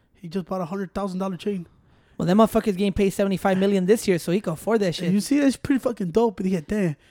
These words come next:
Speaker 1: how the fuck you motherfuckers found out that it cost him more than a hundred thousand?"
Speaker 2: Quarterback
Speaker 1: Uh,
Speaker 2: controversy in Dallas?
Speaker 1: Hell no. Se le hizo bien chingón. Dice, es D four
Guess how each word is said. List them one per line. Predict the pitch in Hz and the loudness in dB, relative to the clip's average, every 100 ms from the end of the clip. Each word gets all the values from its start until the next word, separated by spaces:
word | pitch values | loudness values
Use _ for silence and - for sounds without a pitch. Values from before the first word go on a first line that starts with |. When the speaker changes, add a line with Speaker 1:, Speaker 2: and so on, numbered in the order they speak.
| _ | _
Speaker 1:
how | - 226 | -8 -6
the | 247 | -4
fuck | 254 233 | -2 -2
you | 233 | 0
motherfuckers | 233 226 226 196 | 0 -2 -4 -4
found | - 208 | -4 -2
out | 208 196 | -2 -2
that | |
it | 170 170 | -4 -4
cost | 202 196 | -4 -4
him | 175 | -4
more | 185 | -4
than | 180 | -4
a | |
hundred | 165 185 170 | -4 -6 -6
thousand?" | 175 185 165 - _ _ _ _ _ _ - | -8 -6 -8 -10 _ _ _ _ _ _ -14
Speaker 2:
Quarterback | - 185 185 185 | 0 0 2 -2
Speaker 1:
Uh, | - | -4
Speaker 2:
controversy | 185 233 220 214 202 | -8 -4 -4 -4 -6
in | 180 | -6
Dallas? | 180 311 - - _ _ _ _ - - - _ - - | -6 -6 -10 -18 _ _ _ _ -20 -20 -20 _ -20 -20
Speaker 1:
Hell | 139 135 | -20 -18
no. | 147 143 - - - - - | -18 -20 -20 -20 -20 -20 -20
Se | - 175 | -12 -6
le | |
hizo | 180 233 | 0 2
bien | 233 | 0
chingón. | - 185 220 220 | -4 -6 -6 -4
Dice, | 214 226 180 147 151 _ - | -2 0 0 -2 -14 _ -6
es | 180 165 - - _ - _ | -4 -4 -10 -20 _ -20 _
D | - 208 285 - _ _ _ _ | -2 0 0 -4 _ _ _ _
four | _ - 196 240 311 | _ 2 6 8 6